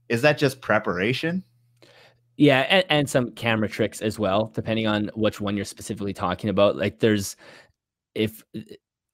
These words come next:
Speaker 2: the ones that I do on my own are typically, e-, especially if it was filmed,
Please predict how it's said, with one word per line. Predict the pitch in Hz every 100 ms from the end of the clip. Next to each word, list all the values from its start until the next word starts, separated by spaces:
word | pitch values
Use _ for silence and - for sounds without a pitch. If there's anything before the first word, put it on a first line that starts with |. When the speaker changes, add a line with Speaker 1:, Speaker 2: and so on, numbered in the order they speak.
| _
Speaker 2:
the | 165 123
ones | 117 135 147
that | 143
I | 120
do | 123
on | 117
my | 117
own | 87 107 110 110
are | - 104 98 98 -
typically, | - 117 110 104 110 107
e-, | 110 120
especially | 123 113 101
if |
it |
was | 92 107
filmed, | - 110 104 110 120